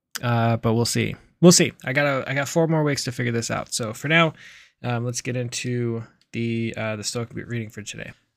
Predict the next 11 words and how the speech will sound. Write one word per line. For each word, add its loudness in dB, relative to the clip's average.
Well, 0
this, 0
this -4
Stoic -2
reading -4
is -4
kind -6
of -6
a -4
beefy -6
one. -6